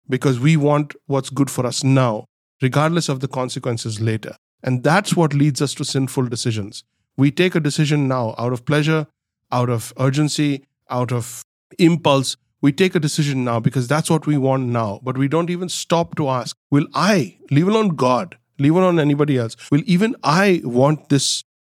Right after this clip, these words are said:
five years from today, ten years from today? If I have changed radically in the last one decade, two decades, three decades, will I not change in the next one decade, two decades, three decades? And am I going to live, uh, with the consequences of my own foolishness, wrongdoing, or poor decisions?"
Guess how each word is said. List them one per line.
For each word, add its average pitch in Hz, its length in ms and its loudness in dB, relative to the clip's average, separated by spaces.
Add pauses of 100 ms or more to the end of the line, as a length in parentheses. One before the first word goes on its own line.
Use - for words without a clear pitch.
five 139 260 2
years 143 160 2
from 127 160 -4
today, 107 380 -8
ten 135 160 2
years 139 200 2
from 120 160 -8
today? 92 220 -12 (220)
If 143 140 -2
I 175 140 0
have 202 180 2
changed 156 520 2
radically 127 500 0
in 123 120 0
the 120 80 0
last 120 280 -4
one 123 320 0
decade, 120 460 -4
two 139 140 6
decades, 120 420 -4
three 143 180 -2
decades, 107 420 -8 (160)
will 147 220 4
I 180 100 2
not 180 240 2
change 151 320 0
in 143 100 -2
the 139 60 -2
next 135 280 -6
one 127 240 0
decade, 120 400 -4
two 123 100 2
decades, 113 420 -4
three 131 200 -2
decades? 110 400 -10 (200)
And 135 140 0
am 147 140 4
I 196 120 4
going 185 200 4
to 160 80 4
live, 151 500 4
uh, 143 60 0
with 139 120 0
the 139 80 2
consequences 143 640 -2
of 143 120 -4
my 156 180 0
own 170 460 4
foolishness, 165 720 2
wrongdoing, 147 760 2 (100)
or 123 340 -2 (140)
poor 156 220 4
decisions?" 131 640 -4